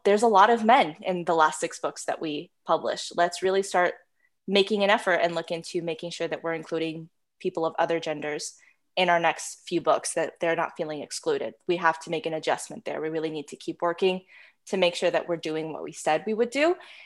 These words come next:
And I just think that's so great. I don't think there's just any wor-,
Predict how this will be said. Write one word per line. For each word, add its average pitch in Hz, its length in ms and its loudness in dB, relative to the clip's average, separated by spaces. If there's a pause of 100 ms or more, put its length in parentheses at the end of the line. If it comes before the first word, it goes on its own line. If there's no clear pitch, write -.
(180)
And 208 140 8
I 220 80 10
just 277 180 -4
think 285 160 0
that's - 520 0 (100)
so 190 760 6 (1040)
great. - 520 -2
I 185 80 8
don't 202 160 4
think 226 140 0
there's 214 160 2
just 190 200 -2
any 175 220 2
wor-, 165 420 0